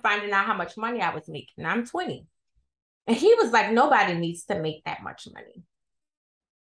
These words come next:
Nobody needs to make that much. My mom doesn't even make that much money. What do you need to make that much money for?" And it, even then, it was the dumbest. <laughs> I couldn't even, I couldn't even process what he was saying. Like,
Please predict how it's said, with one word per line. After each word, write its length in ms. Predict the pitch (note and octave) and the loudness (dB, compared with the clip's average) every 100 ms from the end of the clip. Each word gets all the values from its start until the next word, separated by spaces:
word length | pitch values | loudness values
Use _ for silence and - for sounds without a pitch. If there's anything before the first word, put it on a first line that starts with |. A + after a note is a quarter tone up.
| _ _ _ _ _ _ _ _ - | _ _ _ _ _ _ _ _ -6
Nobody 320 | D4 B3 F#3+ | 0 0 0
needs 220 | E3 E3+ | -4 -8
to 80 | - | -8
make 160 | E3 | -8
that 160 | E3 D3 | -6 -6
much. 160 | D3+ G3 | -4 2
My 160 | C4+ | 4
mom 340 | A#3+ G#3+ A3+ G#3 | 6 6 4 2
doesn't 300 | E3+ E3 D#3+ | -2 -4 -8
even 180 | D#3+ | -8
make 220 | D3+ D3 - | -8 -8 -12
that 140 | - | -14
much 220 | - - | -14 -18
money. 180 | - - - | -20 -20 -8
What 160 | G3+ | -6
do 40 | B3 | -4
you 120 | C4 | -4
need 160 | A3+ A3 | -4 -6
to 120 | G#3 | -10
make 180 | F3 E3 | -8 -8
that 140 | D#3+ | -10
much 200 | - - | -10 -16
money 260 | E3 - F3+ | -14 -14 -20
for?" 240 | - - - _ _ _ _ _ _ _ _ _ _ - | -20 -20 -20 _ _ _ _ _ _ _ _ _ _ 0
And 120 | C#4 | 2
it, 120 | D#4+ - | 2 -2
even 380 | - G4+ G4+ D4+ | 4 4 6 4
then, 160 | E4 C#4+ | 4 4
it 60 | |
was 180 | C4+ A#3+ | 2 4
the 280 | A#3 G3+ F3 - - | 4 2 -2 -10 2
dumbest. 840 | C4 F4+ F4 A#3 C4+ D4+ - - - - _ | 6 6 6 2 2 -2 -12 -16 -20 -20 _
<laughs> 240 | _ - | _ -6
I 760 | E4 E4 - - E4+ G4+ D#4+ - | -6 -6 -8 0 2 2 0 0
couldn't 220 | A4+ G4+ | 2 4
even, 340 | G#4 F4 E4 D#4+ - - | 4 2 -2 -6 -12 -6
I 60 | D#4+ | 2
couldn't 240 | A#4 G#4+ | 4 6
even 140 | F#4 | 2
process 560 | F4+ F#4+ F#4 B4 F4 D#4 | 2 4 4 4 0 2
what 100 | E4+ | 0
he 80 | D#4+ | -2
was 180 | D4+ - | -4 0
saying. 380 | F4+ A4+ C4 | 0 2 2
Like, 160 | A#3+ | 2